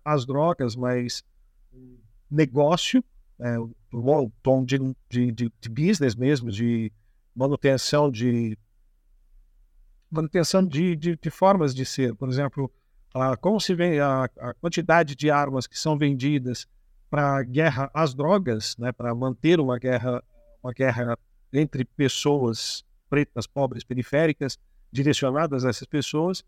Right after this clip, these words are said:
ah, é bastante grande, né? São muitos interesses.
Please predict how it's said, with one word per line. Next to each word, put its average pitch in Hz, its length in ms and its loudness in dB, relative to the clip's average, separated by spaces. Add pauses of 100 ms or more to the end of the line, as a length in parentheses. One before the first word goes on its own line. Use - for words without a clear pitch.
(520)
ah, 143 380 0
é 139 120 -4
bastante 160 760 0
grande, 156 460 0 (340)
né? 120 180 -8 (120)
São 127 160 -6
muitos 147 400 0
interesses. 117 680 -2